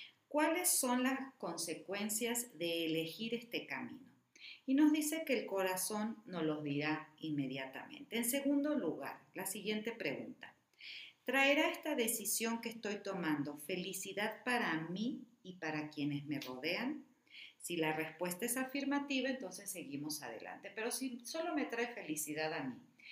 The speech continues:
y desgracia a mi alrededor, voy a generar karma. Y en tercer lugar nos dice, bueno,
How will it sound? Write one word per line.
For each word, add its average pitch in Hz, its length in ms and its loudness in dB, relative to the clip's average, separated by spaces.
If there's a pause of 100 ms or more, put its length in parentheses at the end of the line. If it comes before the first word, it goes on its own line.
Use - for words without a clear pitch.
(240)
y 220 140 -2
desgracia 202 640 2
a - 20 -2
mi 170 140 0
alrededor, 160 880 0
voy 170 180 0
a 170 100 0
generar 143 600 -2 (500)
karma. 131 460 -2 (800)
Y 262 400 2
en 214 180 0
tercer 254 440 0
lugar 247 540 4
nos 190 260 -14
dice, 160 520 -2 (580)
bueno, 156 480 2